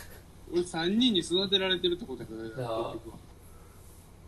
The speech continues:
Speaker 1: 僕、
Speaker 2: そうやな。
Speaker 1: 俺の権力激弱ちゃう？もしかして。
Speaker 2: 当然ナゲットも一個少ないわな。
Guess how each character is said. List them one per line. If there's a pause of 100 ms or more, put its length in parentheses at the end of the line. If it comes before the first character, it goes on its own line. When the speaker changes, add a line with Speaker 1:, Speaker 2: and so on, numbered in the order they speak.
(360)
Speaker 1:
僕、 (460)
Speaker 2:
そ
う
や
な。 (200)
Speaker 1:
俺
の
権
力 (120)
激
弱
ち
ゃ
う？
も
し
か
し
て。
Speaker 2:
当
然
ナ
ゲ
ッ
ト
も
一
個
少
な
い
わ
な。